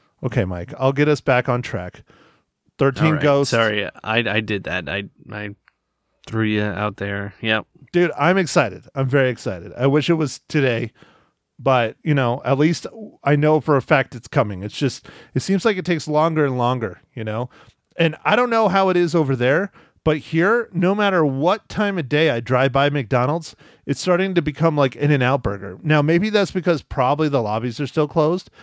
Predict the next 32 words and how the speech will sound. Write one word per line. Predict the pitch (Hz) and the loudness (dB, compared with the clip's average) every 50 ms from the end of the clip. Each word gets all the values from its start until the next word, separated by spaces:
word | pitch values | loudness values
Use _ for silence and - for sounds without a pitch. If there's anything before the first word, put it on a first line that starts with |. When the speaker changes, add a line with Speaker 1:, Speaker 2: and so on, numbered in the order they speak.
| - - - _ _ - | -20 -20 -20 _ _ -2
Speaker 1:
but | 156 151 139 139 143 - | 0 2 2 0 -2 -6
there's | - 131 120 160 170 156 - | -10 -2 0 0 0 0 -2
always | - - 160 170 185 196 185 156 | -4 -2 0 2 2 2 2 2
a | 180 | 2
line | 156 156 160 165 170 151 117 | 2 4 4 4 2 2 0
wrapped | 107 101 123 131 143 147 - | 0 2 2 2 2 2 0
around | 151 143 139 139 135 - | 2 2 4 2 2 0
frickin' | - 143 127 151 143 | -2 -4 -2 -2 -4
McDonald's | 139 127 123 151 160 170 131 98 - | -2 0 0 0 2 0 -2 -4 -6
here. | - 98 82 67 104 - - | -10 -12 -12 -14 -18 -14 -10
And | - 123 135 | -8 -8 -6
I | - - 131 147 | -2 0 0 0
just | 139 170 165 - | 2 0 0 2
don't | - 196 180 151 | 2 2 2 2
get | - 156 160 | 2 0 0
it. | 143 107 101 | 0 0 0
I | 139 | 0
mean, | 156 151 139 123 - _ - - - _ _ _ _ _ | 0 0 -2 -2 -6 _ -20 -20 -20 _ _ _ _ _
I'm | - 147 175 180 180 | 2 2 2 2 2
not | 180 180 196 202 | 2 2 2 2
a | 196 | 0
huge | 160 - - 190 185 143 - | 0 0 -2 -2 -2 -2 -2
fan | - 175 165 165 | 0 2 2 2
of | 165 | 0
McDonald's | 160 135 - 160 160 156 143 120 143 | -2 0 2 2 2 2 2 0 0
at | 151 | 2
all. | 160 143 113 98 | 2 2 2 2
I | 120 143 | 0 0
think | 147 - 185 180 - | 2 2 0 0 0
the | - 165 131 | 0 -2 0
best | - 151 156 175 - - | 2 2 0 0 0 -2
part | - 175 175 175 180 190 - | 0 0 2 2 0 -2 -6